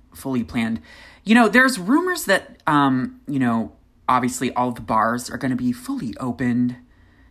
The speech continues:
to the world for that Pride weekend and probably full and messy and probably a little bit more present in regards to the fact that, you know, nobody's actually been out doing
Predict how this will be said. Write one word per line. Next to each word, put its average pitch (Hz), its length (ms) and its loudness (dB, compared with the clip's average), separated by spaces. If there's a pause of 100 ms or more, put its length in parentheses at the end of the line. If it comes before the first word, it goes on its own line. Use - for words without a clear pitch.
(260)
to 277 180 -2
the 254 80 -2
world 165 420 -4
for 294 380 2
that 202 340 -6
Pride 139 320 -4
weekend 120 400 0
and 120 140 0
probably 151 640 -2
full 170 580 -4 (460)
and 143 420 -4
messy 120 640 -2
and 117 520 -2
probably 151 500 -2
a 123 60 -6
little 165 220 -10
bit 165 220 -4
more 156 640 -2 (520)
present 139 480 -2
in 139 120 -2
regards 127 360 0
to - 80 -12
the 123 60 -4
fact 123 300 -2
that, - 180 -6
you 123 100 -4
know, 113 120 -2
nobody's 120 560 0 (500)
actually 175 380 -2
been 185 280 0
out 156 300 2
doing 180 340 -2